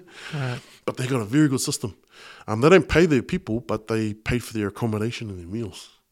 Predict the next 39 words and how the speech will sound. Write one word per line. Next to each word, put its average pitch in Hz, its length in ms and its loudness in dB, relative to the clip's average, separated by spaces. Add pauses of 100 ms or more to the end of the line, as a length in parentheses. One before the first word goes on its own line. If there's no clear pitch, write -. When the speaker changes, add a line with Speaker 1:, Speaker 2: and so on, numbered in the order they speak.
(260)
Speaker 2:
Man, 98 160 -8
they 120 80 -4
eat 117 180 -4
quite 98 220 -6
well. 107 220 -6 (880)
You 101 80 -4
know, 107 100 0
but 104 80 -2
when 131 140 2
I, 123 60 0
when 113 200 -4
I 123 60 0
saw, 113 340 -2
I, - 60 -6
I've 110 60 -4
done 117 120 0
two - 140 -2
stints 143 320 2
with 101 100 -4
them, 123 180 -6 (500)
and 101 120 -4
I - 20 -4
picked - 240 4
up 104 140 -6
enough, 113 360 -4
and, 98 180 -6
um, 92 160 -8
that's 113 180 -6
where 120 80 0
I 110 40 0
wanna 104 120 -2
take 98 220 -12
Niue. 147 260 -4 (420)
You - 80 -16
know, 98 180 -6 (100)
we 104 120 -10
took - 220 -12
the 110 100 -8
best, 131 280 -4